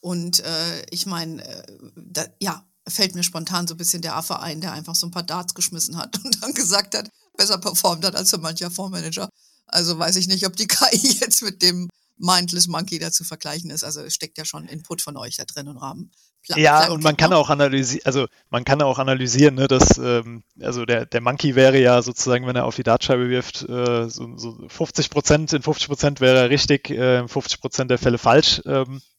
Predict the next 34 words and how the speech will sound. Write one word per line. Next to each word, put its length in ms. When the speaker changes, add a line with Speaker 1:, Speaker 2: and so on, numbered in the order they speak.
Speaker 2:
und 280
man 120
kann 140
natürlich 400
dann, 320
äh, 260
sehr, 180
sehr 120
genau 240
messen 520
innerhalb 580
der 120
Sektoren, 540
so, 300
so 340
trainieren, 380
lassen 240
wir 80
die 260
K 160
I 220
da 140
trainieren, 440
innerhalb 440
jedes 240
Sektors 460
soll 140
sie 100
uns 140
die 80
besten 300
Kandidaten 480
ausspucken. 500
Speaker 1:
Mhm. 280